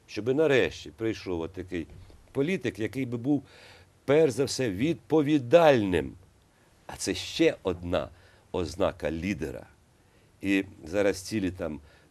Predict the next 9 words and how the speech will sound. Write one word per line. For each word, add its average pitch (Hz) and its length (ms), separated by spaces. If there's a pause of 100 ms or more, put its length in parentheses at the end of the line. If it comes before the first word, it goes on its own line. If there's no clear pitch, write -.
напрямки, 104 680 (280)
які 92 200
так 98 200
і 95 40
називаються: 90 420 (420)
відповідальне 107 880 (260)
рі-, 87 320
лідерство, - 560 (240)
або 76 300